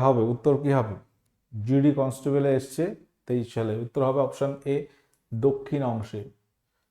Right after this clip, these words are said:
সাউথ পার্টে। আচ্ছা, কোন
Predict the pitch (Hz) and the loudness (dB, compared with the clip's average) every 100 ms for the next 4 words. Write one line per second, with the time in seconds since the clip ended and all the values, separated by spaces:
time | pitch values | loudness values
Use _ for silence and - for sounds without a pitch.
0 | _ - - 139 143 143 - _ _ _ | _ -14 -2 0 0 -2 -12 _ _ _
1 | _ _ _ _ _ _ - 123 113 110 | _ _ _ _ _ _ 2 2 0 -8
2 | _ _ _ _ _ _ _ _ _ _ | _ _ _ _ _ _ _ _ _ _
3 | _ _ _ _ _ _ _ - 127 143 | _ _ _ _ _ _ _ -6 -2 -2
4 | - 180 | 2 4